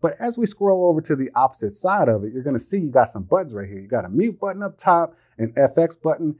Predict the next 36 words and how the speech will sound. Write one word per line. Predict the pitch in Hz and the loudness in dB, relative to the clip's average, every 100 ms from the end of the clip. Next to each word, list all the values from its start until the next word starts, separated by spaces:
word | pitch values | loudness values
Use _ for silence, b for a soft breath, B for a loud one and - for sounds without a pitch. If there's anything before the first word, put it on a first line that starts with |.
| b - | b -4
and | 120 | 2
that's | 165 | 2
gonna | - 165 - | 4 2 2
allow | 131 127 123 | -6 -6 -6
you | 110 | -6
to, | 104 87 | -8 -8
you | 127 120 | -8 0
press | 196 220 | 4 4
that | 202 160 | 4 2
F | 143 - | 2 -2
X | 143 | -6
button, | - 107 101 110 | -4 -6 -6 -10
and | 104 | -6
then | 123 123 | -4 -4
you | 120 | -8
toggle | 113 139 139 120 104 - | 2 4 6 4 2 0
or | 107 92 | -4 -4
rotate | 87 139 185 - 104 98 _ _ _ | 2 4 4 0 -4 -4 _ _ _
the | 98 | -4
knob | 101 131 160 151 | 0 2 2 0
here, | - 101 92 | -4 -8 -8
and | 107 101 | -6 -6
then | 107 | -4
you | 120 | -4
can | 117 101 | -6 -4
turn | 135 135 | -2 0
down | 123 117 | 0 0
the | 104 | -2
brightness | - 104 104 101 98 | -2 -4 -4 -8 -10
or | 92 | -10
change | - 120 113 104 | -2 0 0 0
your | 98 | -2
illumination | 90 110 110 104 113 - 101 | -2 -2 -2 -2 -4 -6 -12
on | 98 | -12
your | 87 - | -14 -6
keyboard. | 165 175 104 92 90 | -2 2 4 4 0